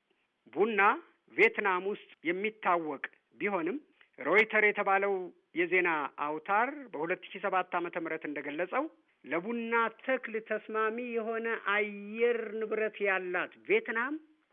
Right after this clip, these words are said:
ዘዴና ብልሃቱ ጠፍቷት ስትቸገር ቆይታ ዛሬ ቡና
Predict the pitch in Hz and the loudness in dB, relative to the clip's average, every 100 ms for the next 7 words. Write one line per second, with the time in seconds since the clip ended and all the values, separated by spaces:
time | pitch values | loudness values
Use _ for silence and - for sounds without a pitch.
0 | _ - 160 190 220 214 208 185 170 151 | _ -10 -2 4 6 4 0 0 -2 -4
1 | 180 185 190 180 185 - 180 - - - | -4 -2 -4 -6 -12 -6 -6 -6 -6 -2
2 | 175 - - 117 - _ _ - 190 - | 0 -2 -10 -14 -18 _ _ -8 -8 -4
3 | 240 - 202 165 175 - 175 156 - 170 | -4 -2 -2 -2 -4 -2 -4 -4 -4 -6
4 | 294 - _ _ - 151 165 208 233 180 | -6 -12 _ _ -8 -2 4 6 4 0
5 | 190 | -2